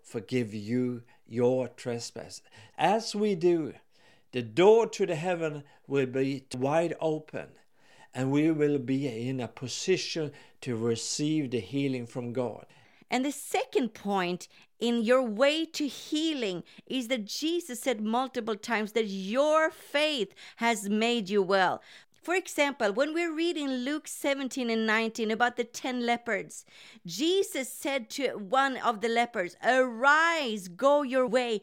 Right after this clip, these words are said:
Speaker 2: your faith has made you well." Your faith, it's nobody else's faith but your faith.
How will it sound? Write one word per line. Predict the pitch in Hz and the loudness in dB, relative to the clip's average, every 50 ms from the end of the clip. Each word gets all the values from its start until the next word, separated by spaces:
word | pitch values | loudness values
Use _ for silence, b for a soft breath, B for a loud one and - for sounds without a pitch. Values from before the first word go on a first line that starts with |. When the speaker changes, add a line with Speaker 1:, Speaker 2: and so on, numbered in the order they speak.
| B B B | B B B
Speaker 2:
your | - 180 190 233 240 247 233 | -6 0 2 2 4 2 0
faith | - - - - - - 285 294 311 359 370 339 285 226 202 - _ b b b _ | -2 -8 -18 -20 -8 0 2 2 2 2 2 0 -2 -2 -4 -8 _ b b b _
has | - 214 214 220 220 - | 0 0 2 2 0 -4
made | - 214 220 220 240 247 254 262 262 214 175 | -6 -4 -2 -2 0 0 0 -2 -2 -6 -6
you | 175 202 226 233 240 | -6 -4 -4 -4 -4
well." | 240 208 175 185 240 247 247 247 233 202 165 B B B B B B | -6 -2 2 4 4 6 6 4 2 0 -4 B B B B B B
Your | - 180 170 175 247 294 311 330 339 359 359 359 | -14 -14 -8 -4 -2 -2 0 0 0 0 -2 -2
faith, | - - - - 226 196 165 143 165 165 - B B B B - | -6 -12 -4 0 0 0 2 0 -4 -8 -10 B B B B -6
it's | 214 254 254 - - - | -6 -6 -6 -8 -8 -8
nobody | 226 254 285 311 330 330 330 311 294 294 | -4 0 2 2 4 4 2 2 2 0
else's | - 254 277 294 285 285 277 226 - | 2 2 2 0 0 -4 -10 -10 -4
faith | - 277 269 254 - | -2 -2 -2 -4 -2
but | - 226 214 180 | -4 -4 -2 -2
your | 190 185 170 175 185 185 254 302 320 339 349 349 - | -4 -6 -6 -6 -4 0 2 2 4 6 4 4 2
faith. | - - - 240 196 175 170 | -2 -4 -2 0 0 0 -2